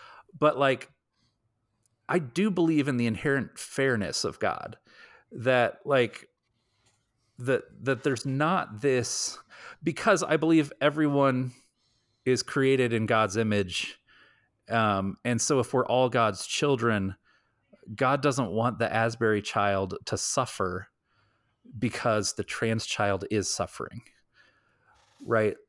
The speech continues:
Like, like, it's not, like, I would not want another child to suffer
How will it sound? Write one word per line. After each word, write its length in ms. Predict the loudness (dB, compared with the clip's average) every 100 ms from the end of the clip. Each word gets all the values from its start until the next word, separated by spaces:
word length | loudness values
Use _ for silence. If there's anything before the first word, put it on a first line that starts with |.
| _
Like, 320 | 0 0 0 -6
like, 220 | -2 0
it's 200 | 0 -2
not, 380 | -2 0 0 0
like, 280 | 0 0 -2 -6 0
I 160 | 2
would 200 | 2 2
not 280 | 2 0 0
want 580 | 0 2 2 0 -8 -18 _ _
another 480 | -2 0 0 2 2
child 420 | 0 -2 0 0 -2
to 80 |
suffer 680 | -4 -2 -2 -2 -6 -4 -10